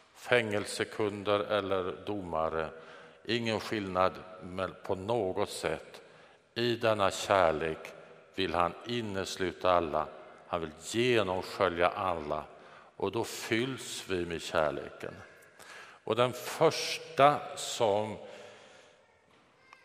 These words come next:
så att säga, är värd, när han säger budet att vi ska älska varandra, att få kärlek,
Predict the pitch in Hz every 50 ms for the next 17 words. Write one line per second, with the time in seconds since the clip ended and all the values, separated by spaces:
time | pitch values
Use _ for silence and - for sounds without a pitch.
0 | _ _ _ _ _ _ _ _ _ 523 523 523 539 - 571 571 _ _ _ _
1 | _ _ _ _ _ _ _ _ _ _ _ _ _ _ _ _ _ - 107 -
2 | 123 117 107 - - - 123 117 104 90 90 92 92 92 87 82 - - - 117
3 | 113 110 101 107 101 101 107 113 120 117 101 90 - - - - - - - -
4 | - - - - - - - _ _ _ - 95 95 101 101 82 90 104 95 -
5 | - - - 101 87 87 87 87 87 85 - 98 95 90 82 80 - 87 - 95
6 | 90 - 95 90 - - 98 101 101 87 - - - 90 95 92 92 87 80 85
7 | 82 - - - - 90 82 - - - 110 101 85 76 71 73 82 82 73 -
8 | - -